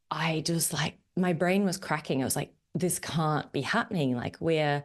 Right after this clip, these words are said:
we just got married. He's so affirming of the relationship. We're madly in love. He's my person.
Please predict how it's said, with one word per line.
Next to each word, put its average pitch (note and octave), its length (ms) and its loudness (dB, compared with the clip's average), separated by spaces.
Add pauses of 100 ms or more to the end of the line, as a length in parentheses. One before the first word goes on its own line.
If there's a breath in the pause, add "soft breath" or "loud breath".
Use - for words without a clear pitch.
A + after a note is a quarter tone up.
(140 loud breath)
we G#3+ 100 0
just G3 220 0
got - 160 -2
married. A#3 640 4 (260 loud breath)
He's - 220 -2
so E3 160 2
affirming G#3 500 2
of G3+ 120 -2
the F#3+ 80 2
relationship. F#3+ 720 2
We're D#3 120 2
madly F#3+ 520 2
in F#3+ 120 4
love. F#3+ 320 4
He's F3+ 240 -2
my D#3 160 0
person. A3 800 2